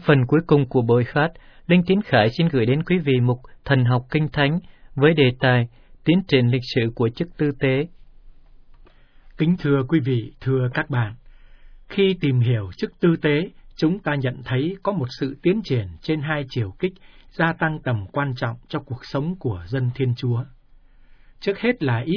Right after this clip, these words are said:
Speaker 2: thức về sự thánh thiện. Nhiều kinh nghiệm tôn giáo, cá nhân và tập thể đã gia tăng nơi dân Israel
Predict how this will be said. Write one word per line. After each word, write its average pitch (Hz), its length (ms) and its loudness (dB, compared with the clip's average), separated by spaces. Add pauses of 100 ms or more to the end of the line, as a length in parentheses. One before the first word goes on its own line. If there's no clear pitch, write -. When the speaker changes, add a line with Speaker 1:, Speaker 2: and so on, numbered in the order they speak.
Speaker 2:
thức 240 200 -2
về 117 240 -2
sự 131 340 -6
thánh 185 240 -6
thiện. 127 200 -2 (800)
Nhiều 147 280 2
kinh 214 160 -2
nghiệm 151 280 0
tôn 190 200 2
giáo, 170 360 -2
cá 180 140 -2
nhân 185 260 0
và 131 200 -4
tập 123 100 -4 (100)
thể 113 180 -2 (540)
đã 175 160 -4
gia 165 180 -2
tăng 156 320 -4
nơi 151 180 2
dân 147 220 -4
Israel 139 640 -6